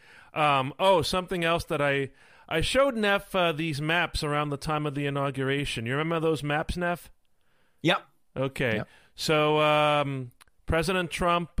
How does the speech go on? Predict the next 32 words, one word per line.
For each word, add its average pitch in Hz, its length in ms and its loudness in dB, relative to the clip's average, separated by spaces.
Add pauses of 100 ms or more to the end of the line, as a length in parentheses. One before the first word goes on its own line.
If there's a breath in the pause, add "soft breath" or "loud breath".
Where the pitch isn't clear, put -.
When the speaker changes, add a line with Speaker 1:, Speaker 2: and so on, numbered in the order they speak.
(100)
Speaker 1:
uh, 147 720 2
when 143 220 -6
he 151 180 -4
left 151 560 -4
D 160 180 -2
C, 175 300 -4
he 151 120 -2
went 151 240 -2
to 147 100 -4
Florida. 156 640 2 (580 loud breath)
And 151 200 0
wherever 185 380 4
the - 260 -4
president 180 520 2
of 156 80 -4
the 160 80 -2
United 160 320 0
States 147 320 -4
goes, 156 380 4
there's 143 280 0
a 147 80 0
big 139 360 -2 (180)
travel 156 580 2
restriction, 143 840 -2 (460 soft breath)
uh, 120 200 0
for 147 160 -2
the 147 200 0
airspace 131 720 0
around 139 320 2
the 127 60 -2
president. 113 600 0
So 123 500 0